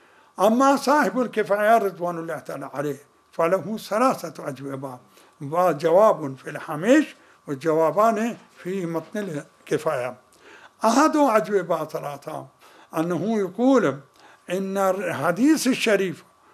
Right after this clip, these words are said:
وارد في مقام بيان شرطية الطهارة للصلاة، ومعنى شرطية الشيء لشيء أن المشروط مستحيل بدون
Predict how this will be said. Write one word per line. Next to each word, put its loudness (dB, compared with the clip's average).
وارد 4
في -8
مقام 2
بيان 2
شرطية 0
الطهارة -2
للصلاة، -12
ومعنى 4
شرطية 0
الشيء 2
لشيء 4
أن 2
المشروط 2
مستحيل 0
بدون 2